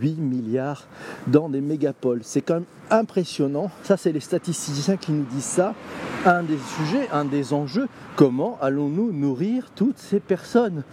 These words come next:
La food tech est dans la place, elle va nous aider, je l'espère pour notre bien, et j'espère qu'on nous aurons dans notre assiette des contenus qualitatifs. Ça sera un des enjeux. Jean-Manuel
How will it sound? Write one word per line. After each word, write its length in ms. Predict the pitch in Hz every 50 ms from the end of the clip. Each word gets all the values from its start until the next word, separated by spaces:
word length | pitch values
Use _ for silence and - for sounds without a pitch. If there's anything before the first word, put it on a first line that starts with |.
| - - - - - - -
La 140 | 151 190 196
food 200 | - - 185 170 - -
tech 180 | - 233 240 233 - - - 175
est 80 | 196 196
dans 140 | 220 233 226
la 100 | 208 190
place, 440 | - - 208 214 233 247 - - -
elle 140 | 185 160 170
va 120 | 170 247 233
nous 220 | 240 196 202 170
aider, 340 | 208 180 175 180 214 233 226 - - - - - - - - - - -
je 60 | 190
l'espère 340 | 175 175 - - - - -
pour 160 | - 214 208
notre 300 | 190 185 - - 180 165
bien, 260 | 160 196 262 277 254
et 80 | 202 156
j'espère 320 | 160 165 - - 262 233
qu'on 140 | - 185 175
nous 200 | 170 170 151 180
aurons 220 | 233 208 220 214
dans 120 | 185 175 165
notre 220 | 160 151 - -
assiette 300 | 151 143 - - 247 240 - - - - - - - - - - -
des 120 | - 208 202
contenus 520 | - 202 190 170 - - 247 277 277 269 254 - - - - -
qualitatifs. 800 | 196 185 196 240 - - 220 180 - - 226 220 170 - - -
Ça 140 | - 165 147
sera 240 | - - 277 294 269
un 40 |
des 180 | 247 220 196 160
enjeux. 240 | 185 175 170 170 160
Jean-Manuel 640 | 139 233 285 294 285 269 247 226 214 208 202 196 180